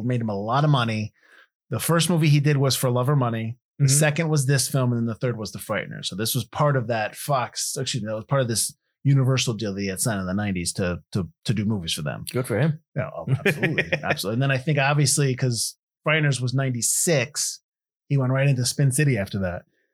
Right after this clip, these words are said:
Speaker 1: And he was on Spin City for, like, six years, maybe five years. He left the last two years, I think, 'cause of, uh, that was when his condition
Speaker 2: Worsened,
Speaker 1: worsened.
Speaker 2: yeah.
Speaker 1: Yeah. So, so yeah. So, and then this is also, not to get, you know, more depressing,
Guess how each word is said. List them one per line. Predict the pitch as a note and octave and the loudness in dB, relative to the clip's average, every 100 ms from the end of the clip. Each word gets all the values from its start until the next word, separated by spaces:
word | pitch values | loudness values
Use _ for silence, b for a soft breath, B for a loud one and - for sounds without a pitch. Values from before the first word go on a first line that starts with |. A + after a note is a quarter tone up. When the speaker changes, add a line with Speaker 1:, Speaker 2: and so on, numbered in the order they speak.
| _ _ _ _ _ _ - | _ _ _ _ _ _ 0
Speaker 1:
And | A#2+ | 4
he | C3+ | 4
was | C3 | 4
on | A2 | 2
Spin | - A#2 | 0 -2
City | C#3+ D3 | 2 2
for, | - | 0
like, | F#2 F2+ - | -2 -4 -4
six | - - - - B2+ A#2 | -2 -2 -2 -2 -2 0
years, | C3+ F3 F#3 | 0 0 0
maybe | E3 D#3+ C3+ | 0 0 0
five | - C3+ E3 | 0 0 2
years. | F3 F3 E3 | 0 0 -2
He | C3+ C#3 | 2 2
left | C#3 C3 B2+ | 4 2 0
the | G#2 | -2
last | G2 F#2 - | 0 0 -4
two | - G2+ | -4 -2
years, | F#2 F2+ | -2 -4
I | E2+ | -6
think, | - F2 E2+ | -6 -8 -6
'cause | G2 F#2 | -8 -6
of, | F2+ E2+ | -6 -4
uh, | F2 | -4
that | F2+ E2+ | -2 -4
was | F#2 | -4
when | |
his | E2+ | -8
condition | - F2+ F2 - F2 E2+ - - A#2 | -6 -4 -2 -2 -4 -6 -10 -16 -10
Speaker 2:
Worsened, | A#2+ A#2+ A2 | -4 0 0
Speaker 1:
worsened. | G#2 G#2 | 0 0
Speaker 2:
yeah. | A2+ G2+ | 2 0
Speaker 1:
Yeah. | F2+ E2+ | -2 -6
So, | - A#2 G2 F#2 F2 - _ _ _ _ _ _ _ - - | -6 -4 -2 -4 -6 -14 _ _ _ _ _ _ _ -18 -2
so | F#3 | 0
yeah. | B2+ | 2
So, | D3+ | 2
and | C#3+ D3 | 4 6
then | D3 D3 | 6 6
this | D3 | 6
is | D3 D3+ | 4 4
also, | D3+ D3 B2+ | 4 2 2
not | B2+ B2 | 2 0
to | A2 | -4
get, | G2 - G#2+ | -4 -8 -8
you | A2 | -6
know, | F2+ | -4
more | G2+ D#3+ | 0 2
depressing, | C#3+ G2 F2+ G2+ B2+ | 2 0 0 0 0